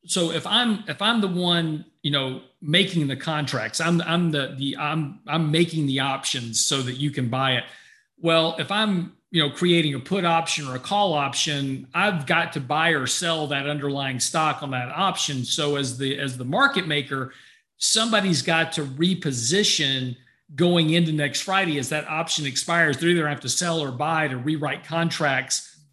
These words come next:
for the next site, for the next month, going out until the next option. So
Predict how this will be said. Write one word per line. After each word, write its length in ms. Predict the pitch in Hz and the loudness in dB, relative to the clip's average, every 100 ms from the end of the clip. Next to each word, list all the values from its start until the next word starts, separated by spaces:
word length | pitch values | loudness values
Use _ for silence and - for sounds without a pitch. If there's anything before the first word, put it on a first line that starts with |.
| _ | _
for 100 | - 151 | -2 2
the 80 | |
next 300 | 151 156 156 | 4 2 2
site, 220 | - 170 165 | 2 2 0
for 120 | 143 | -4
the 80 | 139 | -2
next 320 | 147 - 175 | -2 -4 -2
month, 300 | 202 - - | -2 -4 -8
going 260 | 151 139 | -8 -2
out 140 | 170 135 | -2 -4
until 180 | 147 143 | -6 -6
the 60 | |
next 240 | 143 135 165 | -6 -6 -4
option. 380 | 160 - 127 107 - _ _ | -4 -6 -12 -12 -20 _ _
So 380 | - 190 165 - | 0 2 2 0